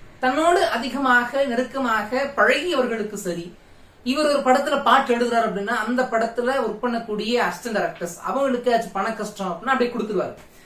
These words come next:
அது இந்த இடத்துல இவரு சொல்லியிருக்காரு. எப்படின்னா, ஆஹ், இப்ப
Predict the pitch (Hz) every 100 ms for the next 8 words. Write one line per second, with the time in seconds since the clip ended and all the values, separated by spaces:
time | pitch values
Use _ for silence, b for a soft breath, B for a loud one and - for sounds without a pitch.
0 | b b 240 254 285 277 277 247 240 254
1 | 247 202 175 156 147 - 202 208 - -
2 | - - b b - 196 269 269 165 170
3 | 247 - b b - 175 175 190 262 269
4 | 302 311